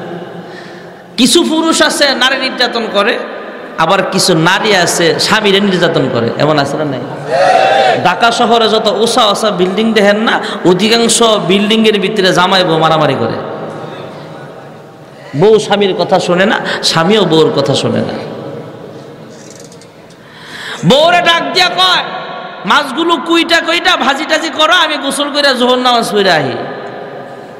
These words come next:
বেচারা নদীর ঘাটে গোসল টোসল কইরা, বাজারের মসজিদে জোহরের নামাজ পইরা খাইতে বইছে। মাছ যে ভাইটা সামনে দিছে, কয়, "কি গো আয়েশার মা, মাছ দি কম কম লাগে?"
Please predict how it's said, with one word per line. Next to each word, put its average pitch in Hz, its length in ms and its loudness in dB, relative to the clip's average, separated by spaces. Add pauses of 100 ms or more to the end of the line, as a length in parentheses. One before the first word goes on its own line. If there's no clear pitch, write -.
(480)
বেচারা 196 340 4
নদীর 196 360 0
ঘাটে 190 220 2
গোসল 180 400 0
টোসল 180 300 0
কইরা, 180 340 4 (440)
বাজারের 180 400 4
মসজিদে 170 480 0
জোহরের 170 400 4
নামাজ 180 460 2
পইরা 165 340 2 (760)
খাইতে 185 380 2
বইছে। 143 460 0 (380)
মাছ 170 400 0
যে 214 80 4
ভাইটা 170 440 0
সামনে 202 420 0
দিছে, 240 500 0 (280)
কয়, 190 180 -2
"কি 220 120 -6
গো 311 360 2
আয়েশার 240 500 2
মা, 226 320 2 (920)
মাছ 170 280 2
দি 180 140 0 (100)
কম 220 240 2
কম 220 260 2
লাগে?" 135 420 0